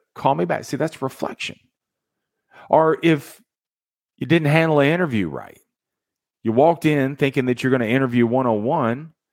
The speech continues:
and you walk in and there's a round table full of executives that are peppering you from all kind of different directions of questions.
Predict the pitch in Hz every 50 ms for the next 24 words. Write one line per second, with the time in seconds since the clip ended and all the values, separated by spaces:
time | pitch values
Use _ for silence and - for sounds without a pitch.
0 | _ _ _ _ _ - 123 127 123 117 143 151 147 - 151 175 180 165 147 135
1 | 135 135 123 117 120 117 139 160 180 180 180 175 135 135 117 107 110 110 127 147
2 | 160 175 - _ _ _ _ _ _ _ _ _ _ _ _ _ - 165 175 175
3 | 175 170 139 147 143 113 110 156 185 190 - - 110 101 107 127 147 156 - -
4 | _ _ _ _ _ _ _ _ _ _ _ _ _ - 147 156 151 - - -
5 | - - 196 180 - 160 143 135 131 131 131 135 151 160 151 - 135 123 131 151
6 | 156 160 151 - 180 160 156 143 135 170 165 - 147 127 127 131 156 175 180 -
7 | - 156 151 139 147 156 143 - - 202 214 269 - - - 117 85 73 - -
8 | -